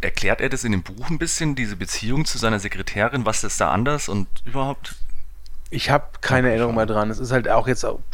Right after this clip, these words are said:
Speaker 2: auch schon, glaub ich, fünfzehn Jahre her, seitdem ich das gelesen habe. Und es war auch kein einfaches Lesen. Das ist, wie gesagt, ein echt anstrengendes Buch, weil du dich da auch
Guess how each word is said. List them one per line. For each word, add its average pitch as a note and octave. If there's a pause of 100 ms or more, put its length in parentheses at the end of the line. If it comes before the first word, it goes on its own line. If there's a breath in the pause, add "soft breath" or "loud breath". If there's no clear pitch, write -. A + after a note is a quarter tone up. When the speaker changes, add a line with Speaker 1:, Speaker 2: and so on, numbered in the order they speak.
(120)
Speaker 2:
auch A#2+
schon, A#2
glaub A2
ich, -
fünfzehn B2
Jahre G#2
her, G#2+
seitdem G#2
ich G#2
das A#2
gelesen A2
habe. A2
Und A#2
es G#2+
war B2
auch B2
kein A#2+
einfaches A2+
Lesen. G#2
Das G2
ist, -
wie A#2+
gesagt, A2+
ein A#2
echt A#2+
anstrengendes A#2+
Buch, B2
weil A2 (680 loud breath)
du C3+
dich B2
da B2
auch B2+